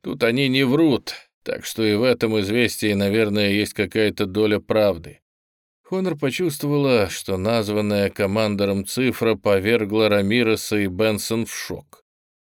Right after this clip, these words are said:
Название «Занзибар» или «Ализон» для них ничего не значили, но что такое потеря шести десятков тяжелых кораблей,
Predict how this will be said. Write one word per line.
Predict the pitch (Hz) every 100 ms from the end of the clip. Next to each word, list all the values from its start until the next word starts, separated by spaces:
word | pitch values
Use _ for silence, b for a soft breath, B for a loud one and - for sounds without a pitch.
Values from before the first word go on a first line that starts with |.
| _ -
Название | - 104 98 110 107 107 104
«Занзибар» | 98 107 95 98 92 120 123 120 107 - -
или | 110 107
«Ализон» | 104 127 131 127 110 120 120 104
для | 98 117
них | 139 147 -
ничего | 131 120 123 135 139
не | 131
значили, | 113 143 139 101 - - - -
но | - 135
что | - -
такое | - - 170
потеря | 147 131 123 160 135 110
шести | 117 113 - 135
десятков | 110 - 143 120 110 101
тяжелых | - 107 123 123 104
кораблей, | - 101 104 117 160 131 90